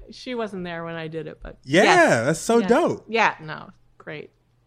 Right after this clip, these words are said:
Speaker 1: That's actually one of the things, as a total aside to the jingle world, that I was always really shitty at singing background vocals. I was always, that was, like, a, an Achilles heel for me. Like, I just I could do it a little bit doing my stuff at home,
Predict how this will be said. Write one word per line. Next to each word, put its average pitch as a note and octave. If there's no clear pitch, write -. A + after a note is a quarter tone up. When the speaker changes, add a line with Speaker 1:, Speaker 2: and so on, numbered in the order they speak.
Speaker 1:
That's F4
actually F#4+
one E4+
of D#4
the A3+
things, G#3
as E3+
a F3
total F3+
aside F3
to -
the E3
jingle F3
world, G3+
that D3+
I B3+
was E4+
always A3
really D#3+
shitty D3+
at C#3+
singing D3+
background C#3
vocals. F#3+
I E3+
was F3
always, F#3
that A#3
was, G#3+
like, F3
a, C#3+
an D#3+
Achilles F3
heel E3
for A3
me. B3
Like, F3
I F3+
just F3+
I B3
could B3+
do A3
it A3
a G3
little F#3
bit G#3+
doing G3
my F#3
stuff G3
at F#3
home, F#3+